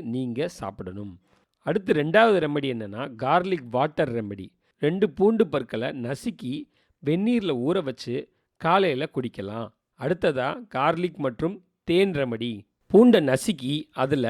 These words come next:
சிறிது தேன் கலந்து சாப்பிட்ற ரெமெடி. அடுத்ததா வேக வச்ச கார்லிக். சமைச்ச பூண்டு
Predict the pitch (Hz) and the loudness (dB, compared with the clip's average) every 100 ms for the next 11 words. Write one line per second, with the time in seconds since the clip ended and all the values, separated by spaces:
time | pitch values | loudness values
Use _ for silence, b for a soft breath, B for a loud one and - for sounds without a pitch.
0 | 131 - - 165 160 139 - 175 254 185 | -2 -6 0 2 2 0 4 6 6 4
1 | 147 131 165 - 135 127 117 113 143 - | 2 2 -2 0 -2 0 -2 0 0 -4
2 | _ _ _ - 131 120 117 110 90 _ | _ _ _ 0 2 2 0 -2 -6 _
3 | - 147 165 160 131 156 - _ _ _ | 0 2 4 4 4 0 -6 _ _ _
4 | - 151 233 226 165 - 196 123 117 107 | 0 6 8 8 4 0 -2 0 0 -2
5 | 95 _ - 151 202 247 - 202 - 175 | -6 _ -2 4 4 4 4 2 4 4
6 | 175 123 | 4 2